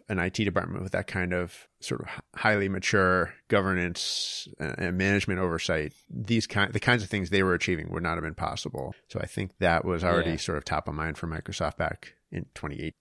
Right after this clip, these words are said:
Speaker 2: And we can't make, make that expectation from customers if we want this to be a really broad and very used platform. So yeah,
Speaker 1: Mm-hmm.
Speaker 2: that's,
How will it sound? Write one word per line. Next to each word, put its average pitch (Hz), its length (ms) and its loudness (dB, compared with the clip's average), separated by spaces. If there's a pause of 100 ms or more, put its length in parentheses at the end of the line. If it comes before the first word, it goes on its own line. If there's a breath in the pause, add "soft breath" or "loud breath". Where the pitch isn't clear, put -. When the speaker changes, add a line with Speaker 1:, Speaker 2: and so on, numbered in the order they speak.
(160)
Speaker 2:
And 104 140 2
we 104 100 -2
can't 110 500 -4
make, 104 540 0
make 98 460 0
that 98 340 6
expectation 95 1200 4
from 92 280 -2
customers 92 840 0 (560 soft breath)
if - 400 2
we 104 140 8
want 98 500 6
this 90 220 4
to - 80 -4
be 92 220 4
a 90 60 6
really 92 440 4
broad 92 540 6
and 92 400 2
very 92 560 4
used 87 440 0
platform. 92 920 0
So - 180 0
yeah, 87 300 4
Speaker 1:
Mm-hmm. 69 100 0
Speaker 2:
that's, 87 360 2